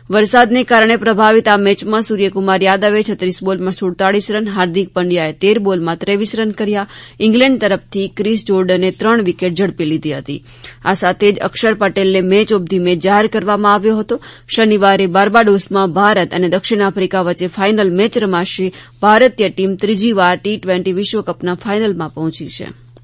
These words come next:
એશિયન લેક્રોસ ગેમ્સ માટે ભારતીય ટીમમાં બે ગુજરાતી ખેલાડીઓની પસંદગી કરવામાં આવી છે. એશિયન લેક્રોસ ગેમ્સનું ઉઝબેકિસ્તાનના સમરકંદ ખાતે આયોજન કરવામાં આવ્યું છે.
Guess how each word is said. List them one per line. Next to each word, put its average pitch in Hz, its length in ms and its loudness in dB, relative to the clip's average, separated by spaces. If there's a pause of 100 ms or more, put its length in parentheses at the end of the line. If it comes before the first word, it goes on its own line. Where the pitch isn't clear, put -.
(1200)
એશિયન 254 480 2
લેક્રોસ 220 520 2
ગેમ્સ 196 340 -2
માટે 208 320 2
ભારતીય 208 500 2
ટીમમાં 196 460 0
બે 226 180 4
ગુજરાતી 196 500 0
ખેલાડીઓની 196 600 0
પસંદગી 196 500 -4
કરવામાં 220 460 0
આવી 156 220 -2
છે. 180 180 -4
એશિયન 180 300 -2
લેક્રોસ 175 480 -6
ગેમ્સનું 185 580 -2
ઉઝબેકિસ્તાનના 185 960 -4
સમરકંદ 202 560 -4
ખાતે 180 260 -6
આયોજન 185 400 -2
કરવામાં 202 480 -2
આવ્યું 208 240 -2
છે. - 180 -10